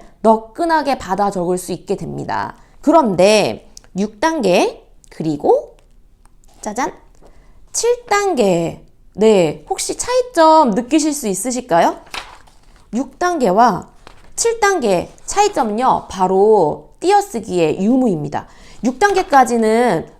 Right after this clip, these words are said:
음영 처리가 되어 있어요. 띄어쓰기 할 부분에는 음영 처리가 되어 있어서 아이들이 띄어쓰기가 제공되어 있-, 있기 때문에 은연중에 학습하게 되는데, 칠 단계에서는 띄어쓰기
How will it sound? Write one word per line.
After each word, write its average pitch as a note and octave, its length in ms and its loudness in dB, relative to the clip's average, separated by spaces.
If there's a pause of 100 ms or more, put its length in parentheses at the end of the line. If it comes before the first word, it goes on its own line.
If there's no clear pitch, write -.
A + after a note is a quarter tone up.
음영 F#4 260 4
처리가 D4 320 2
되어 G3 220 0
있어요. C#3 400 -4 (200)
띄어쓰기 G4 440 0
할 F#4 180 0
부분에는 D4 460 -2 (340)
음영 C#4 280 -2
처리가 B3 260 -2
되어 A3 200 0
있어서 A3 440 0 (180)
아이들이 C4 720 -2
띄어쓰기가 D4+ 520 -2
제공되어 B3+ 500 -2
있-, B3 200 -12 (140)
있기 D4 340 -8
때문에 D4 500 -6 (220)
은연중에 D4+ 720 2
학습하게 D#4 520 -4
되는데, B3 640 -2 (280)
칠 A4 200 -2
단계에서는 B3 840 0 (320)
띄어쓰기 G4+ 960 0